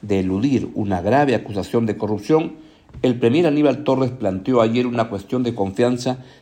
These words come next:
que es un embuste antidemocrático, pues solicita algo que es improcedente, pues no se puede reformar la Constitución solo con un referéndum, sino que para ello se requiere, de manera indispensable,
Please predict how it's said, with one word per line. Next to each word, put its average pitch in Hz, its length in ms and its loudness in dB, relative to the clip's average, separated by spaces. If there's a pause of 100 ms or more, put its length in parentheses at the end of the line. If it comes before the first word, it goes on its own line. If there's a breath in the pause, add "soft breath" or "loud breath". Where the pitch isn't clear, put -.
(160 loud breath)
que 156 80 2
es 175 180 0
un 180 100 0
embuste 127 540 2
antidemocrático, 98 1040 -2
pues 101 160 -2
solicita 95 540 -2
algo 127 320 0
que 120 100 -2
es 120 140 -4
improcedente, 104 840 0 (400 soft breath)
pues 104 240 0
no 131 160 4
se 151 140 0
puede 131 400 0
reformar 101 600 0
la 123 200 -2
Constitución 117 760 0 (260 loud breath)
solo 147 580 2
con 104 200 0
un 123 120 0
referéndum, 120 680 0 (340 loud breath)
sino 123 340 0
que 131 140 0
para 101 500 0
ello 143 200 4
se 135 140 -4
requiere, 117 600 -2
de 107 100 -6
manera 117 300 -2
indispensable, 135 880 -2